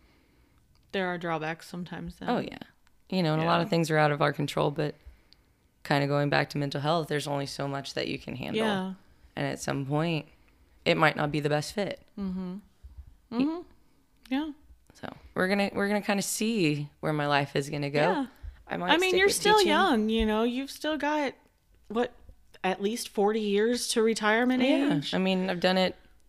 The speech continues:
Speaker 1: 'Cause you're, no.
Speaker 2: This is year nine. So
Speaker 1: Yeah.
Speaker 2: I've got thirty
Speaker 1: Thirty something
Speaker 2: ish.
Speaker 1: years, sorry.
Speaker 2: Yeah.
Speaker 1: I was thinking you're younger than you even are.
Speaker 2: <sighs> I wish.
Speaker 1: Sorry.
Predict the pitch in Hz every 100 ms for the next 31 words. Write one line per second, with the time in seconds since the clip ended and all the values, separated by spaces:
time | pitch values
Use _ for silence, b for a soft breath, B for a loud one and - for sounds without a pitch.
0 | _ - 226 220 240 233 214 214 170 165
1 | 214 240 240 226 220 139 135 175 - _
2 | _ _ 233 202 180 185 175 - - _
3 | _ - 196 175 185 190 - _ 247 220
4 | 190 170 180 160 170 160 160 170 190 175
5 | 165 185 - 156 - _ - 190 175 202
6 | 190 185 175 170 175 165 170 175 190 202
7 | 208 240 294 269 208 - - - - -
8 | - - - - - - 339 311 320 320